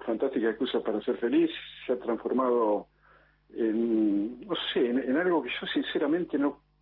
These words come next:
termino de comprender, porque el mismo deterioro que sufre el fútbol es el deterioro que también sufre la sociedad, sobre todo en términos de valores,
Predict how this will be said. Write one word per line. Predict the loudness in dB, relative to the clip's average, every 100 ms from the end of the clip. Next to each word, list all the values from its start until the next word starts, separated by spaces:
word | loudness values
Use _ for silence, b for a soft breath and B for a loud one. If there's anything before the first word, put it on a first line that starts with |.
| -20 -6
termino | -2 2 4 4 4
de | 2 2
comprender, | 0 0 0 2 4 2 0
porque | -2 0 2
el |
mismo | 2 4 4
deterioro | 2 2 2 2 2
que | 0
sufre | 0 0 0 0
el |
fútbol | 0 0 2 0 -2 B B B B B B _ -2
es | 0 2 2
el | 2 4 2 2 2
deterioro | 2 2 2 4
que | 2 0
también | 0 2 0
sufre | 0 0 2 2 2 -2 -12 _ _ -8
la | -4 -2
sociedad, | 0 0 2 4 2 0 -4 -8 -10 -10 -8
sobre | -2 -2 2
todo | 4 4 4
en | 0
términos | -2 0 2 2
de |
valores, | 2 4 4 2